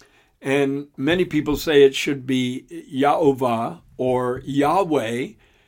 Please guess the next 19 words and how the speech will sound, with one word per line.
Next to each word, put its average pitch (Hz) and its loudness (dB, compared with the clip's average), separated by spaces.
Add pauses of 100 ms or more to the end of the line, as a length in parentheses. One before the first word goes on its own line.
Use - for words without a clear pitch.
(120)
I 151 -4
said, 156 -6
"Which 240 -2
is 214 -8
the 165 -12
correct 180 -2
name?" 185 -2
And 135 -4
this 175 -2
is 143 -8
a, 139 -4 (120)
a 135 -8
Hebrew 147 -6
man. 123 -4
He's 147 -8
not 147 -2
a 143 -4
Messianic 131 -2
Jew. 131 -2